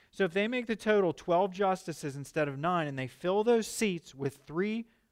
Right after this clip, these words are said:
Democrat justices, you have fundamentally transferred, by shameful and unfair means, you have fundamentally transferred the authority of the Supreme Court to one party. To one party.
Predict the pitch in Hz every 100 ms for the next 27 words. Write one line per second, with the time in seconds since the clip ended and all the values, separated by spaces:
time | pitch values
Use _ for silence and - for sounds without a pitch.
0 | _ _ _ 120 160 202 202 214 196 151
1 | 185 208 - 143 - 123 131 277 277 160
2 | - 214 240 226 196 190 180 147 135 -
3 | 175 185 202 185 - 117 104 101 - -
4 | - _ - 165 156 - - 226 247 285
5 | 285 277 247 208 190 202 196 208 190 175
6 | 175 160 135 226 196 - 220 269 277 226
7 | 202 190 - 202 202 202 185 165 156 -
8 | 208 208 247 254 220 160 147 160 - 202
9 | 208 214 - 202 156 147 - - _ -
10 | 156 156 175 175 - 175 151 139 113 101
11 | _ _ _ _ _ _ _ _ _ _
12 | _ _ _ - 143 160 156 - 147 127
13 | 104 104